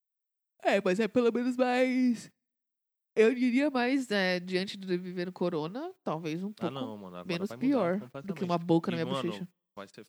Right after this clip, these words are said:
Speaker 2: foda, porque eu vou ficar muito puto, mano. <laughs> As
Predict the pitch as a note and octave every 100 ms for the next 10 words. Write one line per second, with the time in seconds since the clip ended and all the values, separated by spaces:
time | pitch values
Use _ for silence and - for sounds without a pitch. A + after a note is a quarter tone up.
0 | - G#3+ C3 A2 _ A#2 A#2+ _ A#2+ A2+
1 | A#2 _ F#3+ C#3 G#2+ G2+ - - _ _
2 | _ _ B3 A3 -